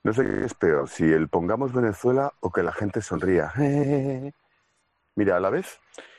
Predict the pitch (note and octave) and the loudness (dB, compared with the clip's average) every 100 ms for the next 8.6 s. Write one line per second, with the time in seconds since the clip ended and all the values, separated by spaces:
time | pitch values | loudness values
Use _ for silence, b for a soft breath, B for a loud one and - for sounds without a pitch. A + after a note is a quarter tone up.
0 | B - A#2 C#3 C3 G#2 B2 B2+ A2 F#2 | B 0 2 2 0 0 0 2 2 2
1 | G#2+ G2 - D2+ C#2 D2 G2+ - _ _ | 0 -2 0 0 0 -2 -4 -4 _ _
2 | _ B B B B - G2 G#2+ G2+ F#2+ | _ B B B B -8 0 0 0 0
3 | G#2 B2 D3 D3+ - - - _ _ - | 0 0 -2 -4 -8 -14 -20 _ _ -8
4 | F2 F#2 - A#2+ - F2 E2+ G#2+ - A2+ | -4 -4 0 0 0 -2 -2 -4 -2 0
5 | G2 E2+ F2 F#2+ G2+ D2 - _ - G2 | 0 0 0 0 2 0 -2 _ -2 0
6 | F2+ F#2 F#2 A2+ D#3 D#3+ F#3 F3+ - - | 0 -2 2 4 4 2 -2 -2 -10 -18
7 | - _ _ _ _ _ - F#2+ B2+ A#2 | -20 _ _ _ _ _ -2 0 2 2
8 | G#2+ - E2+ A2 B2 C3 | 0 -2 0 2 2 -2